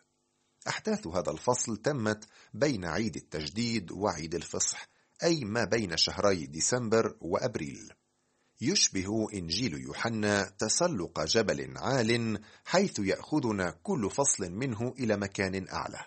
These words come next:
وتذكر أن يوحنا قد قال لنا لماذا كتب إنجيله. وآيات أخر كثيرة صنع يسوع قدام تلاميذه لم تكتب في هذا الكتاب،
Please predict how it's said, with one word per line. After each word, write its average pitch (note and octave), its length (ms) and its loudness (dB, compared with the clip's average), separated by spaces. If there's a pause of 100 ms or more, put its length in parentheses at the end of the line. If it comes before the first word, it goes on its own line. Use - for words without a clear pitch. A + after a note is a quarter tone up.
(520)
وتذكر E2 720 0
أن F2+ 100 -2
يوحنا D#2+ 600 -2
قد - 320 -8
قال G2 300 8
لنا G#2 360 4 (200)
لماذا G#2+ 560 2
كتب F2+ 360 -2
إنجيله. F#2+ 520 -2 (720)
وآيات E3 500 2
أخر B2+ 460 2
كثيرة G#2 560 4
صنع G2+ 420 4
يسوع F#2 480 2
قدام F2 540 0
تلاميذه F#2+ 720 0
لم D#3 240 0
تكتب D3 540 -2
في C3 200 -8
هذا C3+ 180 0
الكتاب، C3+ 540 -4